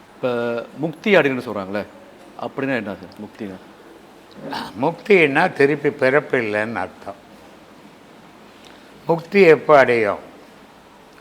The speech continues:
Speaker 2: மனம் அழிஞ்சிடணும். மனம் இல்லை. மனம் அழிஞ்சவனுக்கு இங்க என்ன வேலை இருக்குது? இப்ப மனசு இருந்தா தான் நம்ம ஒரு பொருள் வாங்க போறோம்,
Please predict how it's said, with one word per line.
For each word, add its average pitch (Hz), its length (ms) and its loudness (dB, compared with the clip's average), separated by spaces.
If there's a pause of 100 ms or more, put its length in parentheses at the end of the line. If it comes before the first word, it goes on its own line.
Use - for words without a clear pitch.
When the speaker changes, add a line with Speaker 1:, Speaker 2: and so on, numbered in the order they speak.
(460)
Speaker 2:
மனம் 139 380 4
அழிஞ்சிடணும். 101 640 -2 (1500)
மனம் 120 340 0
இல்லை. 101 300 -4 (1000)
மனம் 180 320 4
அழிஞ்சவனுக்கு 131 800 2
இங்க 123 220 -2
என்ன 131 240 2
வேலை 113 300 2
இருக்குது? 95 260 -8 (920)
இப்ப - 120 -10
மனசு 160 420 4
இருந்தா 147 260 6
தான் 175 280 4
நம்ம 131 200 0
ஒரு 123 120 2
பொருள் 143 400 4
வாங்க 104 160 -2
போறோம், 90 340 -10